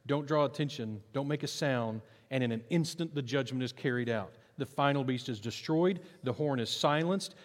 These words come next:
The others will be judged in the right time. But for now, we want to go back to the point of all this, which is not the loudmouth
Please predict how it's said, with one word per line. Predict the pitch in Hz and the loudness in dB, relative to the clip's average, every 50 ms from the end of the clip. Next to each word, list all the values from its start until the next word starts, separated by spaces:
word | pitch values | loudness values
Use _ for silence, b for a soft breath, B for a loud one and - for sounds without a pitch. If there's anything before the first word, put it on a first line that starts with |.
| B - | B 2
The | 139 143 160 | 6 6 8
others | 185 208 202 151 | 8 8 8 6
will | 180 180 | 6 6
be | 170 160 | 6 6
judged | 139 160 185 180 170 143 - | 6 8 8 8 8 6 2
in | 165 175 185 185 180 | 4 6 6 6 6
the | 175 180 | 6 6
right | 165 170 175 175 180 175 175 - | 8 8 8 8 8 4 0 -2
time. | - 226 247 254 220 165 151 151 175 226 247 262 - - - - - - - _ b b b b b b b b b b b b b b _ | 0 4 6 8 8 8 8 8 8 6 6 4 2 -2 -12 -20 -20 -20 -20 _ b b b b b b b b b b b b b b _
But | 185 196 160 | 4 4 4
for | - - 185 175 | 6 6 6 8
now, | 175 202 226 233 214 | 8 8 8 8 8
we | 202 180 185 | 10 10 8
want | 185 180 180 | 8 8 6
to | 175 165 | 6 6
go | 175 170 | 6 6
back | 147 165 170 185 190 190 | 8 8 8 8 6 4
to | - 185 | 2 2
the | 160 156 | 2 2
point | - - 233 254 277 247 | 2 2 4 4 6 6
of | 185 143 | 6 6
all | 151 143 139 135 | 8 6 6 6
this, | 131 143 139 - | 6 2 2 2
which | 160 143 - 156 | 0 0 0 -2
is | 135 117 | -2 -2
not | 131 139 151 175 202 240 277 - - - 139 | 0 2 6 6 6 6 6 2 -2 -6 2
the | 135 156 143 | 4 4 6
loudmouth | 139 143 139 135 139 131 135 131 127 127 123 | 8 8 8 8 6 4 4 4 4 2 0